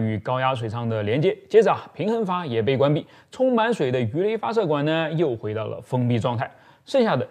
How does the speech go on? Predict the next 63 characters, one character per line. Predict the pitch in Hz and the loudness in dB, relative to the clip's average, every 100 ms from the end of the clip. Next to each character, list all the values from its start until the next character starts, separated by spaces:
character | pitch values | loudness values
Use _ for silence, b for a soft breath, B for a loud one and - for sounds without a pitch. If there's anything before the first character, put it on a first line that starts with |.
| - | -2
就 | 143 | -2
是 | 107 | -2
要 | 110 - | -4 -6
排 | - 104 117 | -4 -2 0
干 | 120 127 | 0 -2
其 | - 113 | -6 -4
中 | 117 | -2
的 | 110 | -4
水 | 110 - 101 | -4 -4 0
了。 | 117 - B B B B - | 0 -2 B B B B -4
此 | - | 2
时 | 165 208 | 4 6
啊， | 214 - - | 4 2 -2
底 | 165 180 | 2 4
部 | 233 | 4
的 | 190 | 4
三 | 160 - 233 | 4 2 2
通 | 247 226 | 4 4
阀 | 160 175 | 4 2
被 | 175 147 | 0 -2
打 | 113 104 | -2 -2
开， | 127 - | -2 -2
使 | - 254 | 0 0
水 | - 131 113 | 2 2 2
流 | 110 | 2
入 | 135 131 117 | 2 0 0
W | 143 147 | -2 2
R | 151 151 | 2 2
T | 156 | -2
旁 | 139 113 117 | -4 -4 -4
边 | 117 123 | -2 -2
的 | 113 107 104 | 0 0 -2
辅 | - 107 | -4 -2
助 | 151 156 | 2 2
水 | 135 | 2
箱。 | 113 160 - b b b - | 2 0 -2 b b b 0
为 | 240 | 2
了 | 147 | 2
加 | 208 | 0
快 | 214 208 | -2 -2
排 | 135 131 | -4 -6
空 | 139 170 | -2 -2
啊， | 113 - | -2 -8
储 | - | -6
存 | 127 151 180 | -4 -2 0
在 | 175 165 | 0 0
这 | - | -2
个 | 269 | -2
气 | - 220 | -2 -2
瓶 | 135 180 | -2 -2
里 | |
面 | 139 120 | -2 -2
的 | 117 | -4
高 | 175 | -4
压 | 185 | -8
空 | 190 214 | -6 -4
气 | 208 | -2
呢， | 208 202 185 | -2 -2 -2
被 | 123 | -2
灌 | 98 - 107 | -2 -4 -4
了 | 98 | -4
进 | 110 | -4
来。 | 107 | -4